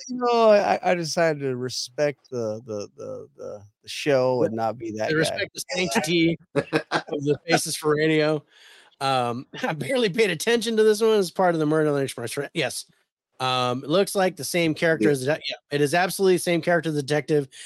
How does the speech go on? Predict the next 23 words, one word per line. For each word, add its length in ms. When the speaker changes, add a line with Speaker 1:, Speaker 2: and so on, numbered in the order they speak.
Speaker 2:
It 60
is 140
absolutely 460
the 20
same 240
type 240
of 60
story. 420
And, 360
you 120
know, 100
Rich 260
made 140
a 60
good 180
point. 300
It's 160
cookie 280
cutter. 280
It's 120
the 60
same 300
thing. 300